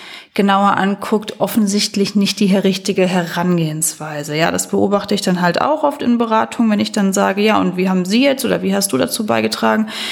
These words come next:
Dann ist direkt großes Schweigen und man, ähm, erkennt, ja, pff, am liebsten ja gar nicht, ne, weil dann, dann habe ich ja irgendwie Schuld.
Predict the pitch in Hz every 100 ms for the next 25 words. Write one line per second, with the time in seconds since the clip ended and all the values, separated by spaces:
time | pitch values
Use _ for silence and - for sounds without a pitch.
0 | - - 202 190 - - 190 185 - -
1 | 190 190 185 - - 175 175 175 180 185
2 | 185 180 175 175 175 175 170 175 165 _
3 | _ _ - - 196 190 - 190 190 185
4 | 185 170 175 170 - - - - - 180
5 | 180 - - 180 170 175 196 202 165 -
6 | 175 190 190 170 170 165 170 180 175 165
7 | 180 185 190 175 170 165 165 - - 214
8 | 170